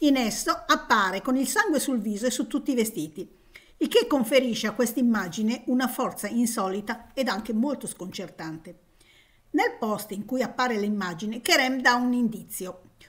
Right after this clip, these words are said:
"Una storia insolita", scrive, insieme all'alt Lemi.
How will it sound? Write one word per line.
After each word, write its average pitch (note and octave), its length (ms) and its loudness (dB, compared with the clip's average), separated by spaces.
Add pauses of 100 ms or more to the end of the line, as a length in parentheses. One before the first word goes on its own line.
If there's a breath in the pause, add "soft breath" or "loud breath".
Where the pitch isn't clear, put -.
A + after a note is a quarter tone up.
(120)
"Una G#4 280 0
storia A3+ 340 0
insolita", F#3 600 -4
scrive, E3 600 -8 (400 soft breath)
insieme D4+ 680 2
all'alt B3 840 2
Lemi. G#3 680 -4